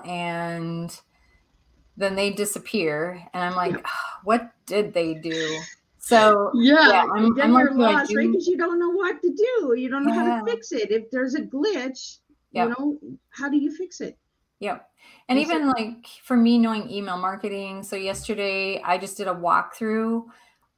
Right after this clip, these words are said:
Speaker 1: on my, uh, with my autoresponder, just showing the people in the group, "Okay, this is what I'm doing.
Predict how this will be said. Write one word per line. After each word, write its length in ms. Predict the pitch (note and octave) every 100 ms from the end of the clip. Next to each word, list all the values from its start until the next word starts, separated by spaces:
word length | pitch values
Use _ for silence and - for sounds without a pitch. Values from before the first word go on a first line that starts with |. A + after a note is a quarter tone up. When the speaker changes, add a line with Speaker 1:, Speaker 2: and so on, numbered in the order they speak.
| -
Speaker 1:
on 260 | F#3+ G3+
my, 200 | G#3+ G#3+ -
uh, 100 | - F#3+
with 280 | G#3 A3
my 120 | A#3+ A3
autoresponder, 1300 | G3 G3 G3+ G3+ G3 - F#3 F#3 F#3+ F#3 F#3 F#3
just 240 | F#3+ G#3 -
showing 360 | G3+ F#3+ G3 G3
the 60 |
people 280 | G3 A3 G#3
in 180 | E3+ G3+
the 60 | A3
group, 420 | G#3 G3 F#3 F#3
"Okay, 300 | F#3+ F3+ E3+
this 160 | G3+ A3
is 140 | G#3
what 80 | A3
I'm 140 | A3 G#3+
doing. 540 | G3 F3+ F3 F#3 G3